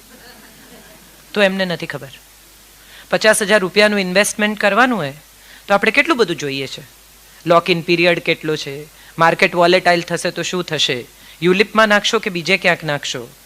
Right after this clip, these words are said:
અચ્છા જરા બતાવો તો ખરા કન્ડિશન અપ્લાયમાં શું શું લખ્યું છે. અને આ સાત વચન જે આપીને આપણે જિંદગીભરનું ઇન્વેસ્ટમેન્ટ કરીએ છીએ, એ વાંચવા કે જાણવાની પણ આપણે તસદી લેતા નથી.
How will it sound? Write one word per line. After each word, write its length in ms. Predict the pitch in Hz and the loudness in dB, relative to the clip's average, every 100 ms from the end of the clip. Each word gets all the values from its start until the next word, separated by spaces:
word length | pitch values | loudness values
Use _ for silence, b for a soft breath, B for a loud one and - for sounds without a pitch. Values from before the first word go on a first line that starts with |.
| B B B | B B B
અચ્છા 200 | 170 208 | -4 2
જરા 220 | 185 180 | 2 2
બતાવો 360 | 160 170 190 | 0 0 0
તો 120 | 180 185 | 0 -6
ખરા 240 | 180 196 | -2 -2
કન્ડિશન 500 | 190 165 156 185 170 | 0 -2 -2 -2 -2
અપ્લાયમાં 400 | 156 165 170 175 | 0 2 2 0
શું 160 | 160 147 | -4 -8
શું 160 | 185 | -4
લખ્યું 300 | 165 156 165 | -4 -4 -8
છે. 120 | - 156 - - - - - - - B B - | -8 -12 -18 -20 -20 -20 -20 -20 -20 B B -4
અને 180 | 175 | -2
આ 40 | 185 | -2
સાત 420 | - 175 190 - | 0 0 0 -2
વચન 340 | 147 131 139 120 117 - B B B | -8 -6 -8 -8 -18 -20 B B B
જે 140 | 160 | 0
આપીને 360 | 165 147 180 185 | 2 2 -2 -4
આપણે 240 | 170 165 | -4 -6
જિંદગીભરનું 880 | 143 147 151 175 - - 147 156 165 | -8 -8 -8 -8 -10 -6 -4 -2 -4
ઇન્વેસ્ટમેન્ટ 680 | 143 131 135 - 135 127 - | -4 -4 -6 -6 -10 -10 -10
કરીએ 300 | 131 135 131 | -12 -12 -14
છીએ, 200 | - - - - - - B B 160 | -16 -20 -20 -20 -20 -20 B B -4
એ 40 | |
વાંચવા 540 | 151 135 143 - 185 175 | 0 2 2 0 -2 -2
કે 140 | - | -2
જાણવાની 640 | 131 147 127 156 185 180 151 | -6 -2 0 2 2 2 -2
પણ 180 | 143 | -8
આપણે 240 | 135 127 131 | -10 -10 -10
તસદી 380 | 131 - 139 131 | -10 -10 -12 -12
લેતા 280 | 120 - | -14 -14
નથી. 300 | 117 117 - | -18 -18 -20